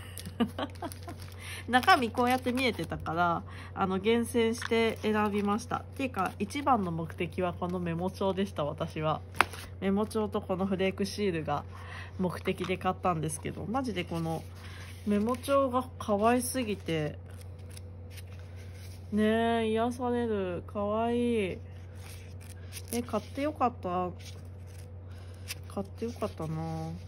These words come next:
普通にデザインが描きやすいメモ帳でございました。はい。ということで、今回、えーと、本屋さんで買ったものは以上でございます。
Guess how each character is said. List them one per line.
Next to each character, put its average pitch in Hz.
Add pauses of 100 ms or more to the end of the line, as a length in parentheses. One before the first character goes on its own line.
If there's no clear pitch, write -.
(360)
普 -
通 277
に 277
デ 254
ザ 294
イ 254
ン 196
が 190
描 175
き 190
や 208
す 214
い 160 (1120)
メ 190
モ 190
帳 185
で 190
ご 196
ざ 190
い 190
ま 190
し -
た。 165 (440)
は 220
い。 190
と -
い 262
う 254
こ 294
と 294
で、 220
今 269
回、 185 (420)
え 175
ー -
と、 190
本 302
屋 247
さ 185
ん 165
で 151
買 -
っ -
た 175
も 165
の 160
は 151 (100)
以 220
上 180
で 214
ご 170
ざ 170
い 165
ま 165
す。 -